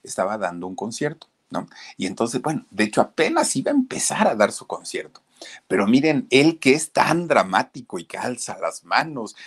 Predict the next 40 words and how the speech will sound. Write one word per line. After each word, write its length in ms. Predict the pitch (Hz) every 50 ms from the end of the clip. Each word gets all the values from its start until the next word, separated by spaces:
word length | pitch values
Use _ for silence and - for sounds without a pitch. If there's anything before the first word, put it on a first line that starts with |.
| - - - -
y 160 | 95 101 107
voltea 480 | 95 92 92 92 87 85 - 104 101 -
para 160 | - - 95
un 140 | 90 98 104
lado 260 | 113 131 135 135 123
y 60 | 107
voltea 360 | 95 90 87 85 - 90 -
para 200 | - 92 82 82
el 100 | 82 87
otro 320 | 95 143 139 - - 113 101
y 60 | -
sus 240 | - - - - -
gestos 500 | - 98 117 143 - - - 87 - -
y 60 | -
todo, 340 | - - 101 110 185 - - _ - - - - - _ -
de 160 | 87 92 90
repente, 400 | 98 98 - 104 107 - - 113
pues, 240 | - - 98 - 107
entre 280 | 92 87 - - 85
todo 280 | - - 117 147 180 233
ese 160 | 208 - -
espectáculo 800 | - - - - - _ _ - 98 92 - - 117 98 92 -
que 140 | - - 85
hace 180 | 87 - 113
Rafael, 560 | - 92 87 - - 82 76 78 85 117 - - - - - - - _ -
oigan, 520 | 85 85 87 85 92 90 90 90 85 - _ -
de 160 | - 92 92
repente, 540 | 92 92 92 - - 104 101 104 104 107 101
miren, 400 | 104 110 113 113 104 87 - _ _ _ _ _ _ _ _ _ -
con 280 | - 107 104 104 98
el 180 | 95 92 92 -
pie 460 | - - 101 101 101 120 233 - _ _ _ - - _
mueve 400 | - 104 113 151 160 170 180 175
un 140 | 170 170 165
cable 520 | - - 110 104 101 - 101 120 151 - -
de 100 | - 190
esos 280 | 190 190 - 160 - -
cables 560 | - - 110 120 127 143 170 170 165 151 117
de 120 | 107 95
iluminación. 1080 | 95 92 90 90 90 87 90 92 90 90 87 78 78 - - 113 143 180 175 233 -